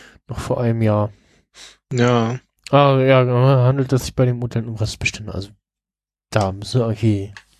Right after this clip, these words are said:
Speaker 1: so irgendwo Container aufgetaucht sein oder so. <laughs> Oder, oder <laughs> irgendwo hin-, im hintersten Lager noch eine Reihe Paletten,
Speaker 2: Ja.
Speaker 1: äh, mit iPhones drauf <laughs> oder so.
Speaker 2: Oder einfach irgendwie alles aus den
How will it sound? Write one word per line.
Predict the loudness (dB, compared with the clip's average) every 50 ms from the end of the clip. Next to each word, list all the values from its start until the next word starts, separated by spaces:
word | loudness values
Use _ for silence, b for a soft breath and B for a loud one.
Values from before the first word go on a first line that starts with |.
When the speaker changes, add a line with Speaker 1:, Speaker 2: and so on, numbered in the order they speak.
| _ -12
Speaker 1:
so | -10 -10 -8 -10 -4 -2
irgendwo | -2 -2 0 -2 -4
Container | -2 -2 0 2 2 2 2
aufgetaucht | 2 0 -2 -2 0 0 -2 -2 0 0
sein | 0 0 0
oder | -2 -4 -4 -4
so. | -6 -12 -12 _ _ -20 -14 -14
<laughs> | -14 -14 _ -8 -6 -6 -6 -6 -8 -12 -16 -16 -6 -2 -2 -2 2
Oder, | 2 4 4 4 4
oder | 4 2 2 -2 -2 -8 B B B
<laughs> | B B -2
irgendwo | -2 -2 0 0 0 -2
hin-, | -2 -2 _
im | -10 -10 -6 -6
hintersten | -6 -2 -2 -4 -4 -4 -6 -4
Lager | -2 0 0 0 0 0
noch | -2 -8
eine | -12 -10 -6
Reihe | -4 -2 0 0 0 0 -2 -6 -10 -16 b b b b b b b b b b
Paletten, | -6 -4 -4 -4 -4 -6 -6 -2 0
Speaker 2:
Ja. | 2 4 4 6 6 6 4 4
Speaker 1:
äh, | 0
mit | -4 -10 -6
iPhones | -6 -6 -6 -6 -8 -12 -10 -12 -12
drauf | -8 -6 -6 -6 -6 -8
<laughs> | -8 -6
oder | -4 -4
so. | -2 -2 -4 -4 -6 -10 -20 _ _ b b b b b b b b b b b b b b _ _ -4
Speaker 2:
Oder | 0 2 4 4
einfach | 4 2 0 0 2
irgendwie | 2 2 2 2 -2 -4 -4
alles | -4 -6 -6 _ _ _ -6 -4 -2 -2 -2 -6 -8 -4
aus | -2 0 0 0 0
den | 0 -2 -2 -2 -6 -8 -8 -10 -10 -12 -12